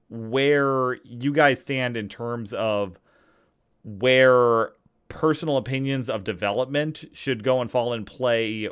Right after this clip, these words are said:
with a quality of a game as a whole.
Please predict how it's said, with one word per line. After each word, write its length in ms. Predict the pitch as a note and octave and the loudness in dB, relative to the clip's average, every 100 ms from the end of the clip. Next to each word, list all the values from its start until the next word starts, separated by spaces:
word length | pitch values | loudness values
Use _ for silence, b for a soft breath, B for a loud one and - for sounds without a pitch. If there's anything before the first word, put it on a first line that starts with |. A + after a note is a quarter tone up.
| - | -10
with 680 | G#2 G2+ A2 G#2+ G#2 _ _ _ _ _ _ _ - | -12 -2 0 0 -2 _ _ _ _ _ _ _ -4
a 80 | A#2+ | -2
quality 440 | C3+ C3 B2+ B2+ | 4 6 6 2
of 80 | A2+ | -2
a 60 | G#2 | -2
game 300 | A2+ A2+ G#2+ | -2 -2 -4
as 120 | G2+ | -8
a 40 | |
whole. 500 | - A#2+ A2+ F2+ G2 | -6 -4 -4 -6 -16